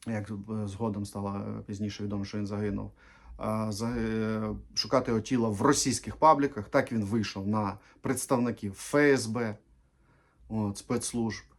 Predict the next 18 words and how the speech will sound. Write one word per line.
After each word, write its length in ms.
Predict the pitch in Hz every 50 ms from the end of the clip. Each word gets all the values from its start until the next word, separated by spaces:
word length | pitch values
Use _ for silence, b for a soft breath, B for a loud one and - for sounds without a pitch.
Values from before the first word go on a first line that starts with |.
| _
які 360 | 104 107 120 - - 160 151
далі 280 | 127 123 135 139 139 127
продовжили 580 | - 123 104 104 131 135 113 104 113 107 110 107
з 80 | 98
ним 180 | 113 123 120 110
роботу 580 | 113 113 110 127 143 147 139 - 120 107 104
і 320 | 110 110 113 113 110 107 110 110 - - b b b b b b b b _
фактично 1400 | - - 113 107 - - 135 131 127 - - - 113 110 110 110 107 104 104 101 101 101 101 98 101 101 104 110 - _ _ _ _ _ _ _ _ _ _ _ _ _ _
затягнули 920 | - 92 90 143 147 - 156 147 135 139 139 139 135 123 113 104 101 101 98 101 - -
до 160 | 107 101 110
себе, 520 | - - - 151 151 151 135 120 113 104 85 - -
обробили 600 | - 120 113 110 127 131 117 123 143 135 120 117
людину, 440 | 113 120 120 110 127 127 117 110 107
яка 300 | 104 107 104 - 113 104
була 260 | 101 101 101 101 98
на 200 | 101 107 123 123
емоціях, 480 | 120 117 117 117 110 - - 107 101 92
зрозуміло. 720 | 87 104 104 107 98 113 113 120 127 131 120 110 104 104